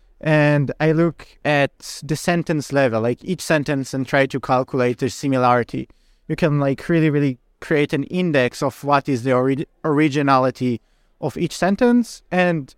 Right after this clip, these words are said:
in the same time, you can use it to, uh, understand the dominance of Xi's sentences, of his speeches, like, how many times afterward he's been copied. But using these large language models, it's not have to be, like, directly copy-paste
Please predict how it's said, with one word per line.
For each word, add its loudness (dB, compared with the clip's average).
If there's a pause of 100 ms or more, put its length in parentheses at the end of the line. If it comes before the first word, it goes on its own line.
(100)
in 0
the 0
same -2
time, 2
you 2
can 0
use 2
it 0
to, 2 (680)
uh, -2
understand 0
the 2
dominance 0 (220)
of -6
Xi's -4
sentences, -2
of -2
his -4
speeches, -2
like, 0 (220)
how 2
many 0
times 0
afterward -2
he's 0
been -4
copied. -2
But 0 (540)
using 0
these 0
large 2
language -2
models, -2
it's -8
not -4 (460)
have 0
to -4
be, 2
like, 0
directly 0
copy-paste -4